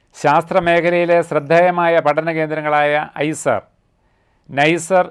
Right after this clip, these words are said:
എന്നിവയിലെ വിവിധ പ്രോഗ്രാമുകളുടെ പ്രവേശന വിജ്ഞാപനങ്ങൾ പ്രസിദ്ധീകരിച്ചു.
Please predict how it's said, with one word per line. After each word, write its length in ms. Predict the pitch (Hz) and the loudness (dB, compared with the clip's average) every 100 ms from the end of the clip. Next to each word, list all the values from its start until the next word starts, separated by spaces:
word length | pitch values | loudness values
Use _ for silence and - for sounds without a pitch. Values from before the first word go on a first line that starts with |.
| - | -6
എന്നിവയിലെ 480 | 160 160 160 160 160 156 143 | -6 -4 -2 0 0 0 -2
വിവിധ 240 | 151 165 170 160 | -4 -2 -2 0
പ്രോഗ്രാമുകളുടെ 800 | 160 156 160 160 156 151 147 151 - - | -2 2 2 2 2 0 0 -2 -6 -4
പ്രവേശന 560 | 135 147 160 165 165 156 | -2 0 -2 -4 -6 -6
വിജ്ഞാപനങ്ങൾ 640 | 139 135 143 143 143 139 139 - - | -6 -6 -4 -4 -8 -8 -10 -14 -14
പ്രസിദ്ധീകരിച്ചു. 680 | 135 139 131 131 127 113 98 | -12 -12 -10 -8 -10 -12 -18